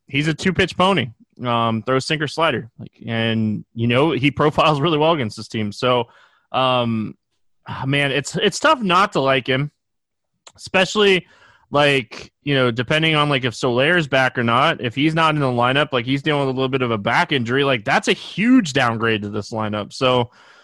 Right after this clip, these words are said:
definitely gonna have to pay attention to this one. Um,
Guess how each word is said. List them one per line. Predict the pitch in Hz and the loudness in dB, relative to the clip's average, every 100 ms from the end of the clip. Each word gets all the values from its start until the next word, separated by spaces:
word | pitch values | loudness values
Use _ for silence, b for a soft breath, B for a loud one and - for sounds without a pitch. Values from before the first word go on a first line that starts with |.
| b b - | b b -2
definitely | 180 190 | 0 2
gonna | 185 | 4
have | 180 | 2
to | 165 | 2
pay | 170 180 | 0 0
attention | 170 165 165 | 0 0 0
to | 160 | 0
this | 156 156 - | 2 0 0
one. | 156 151 151 143 135 _ - | 0 2 0 -2 -6 _ -2
Um, | 127 123 117 113 107 | 2 2 2 0 -2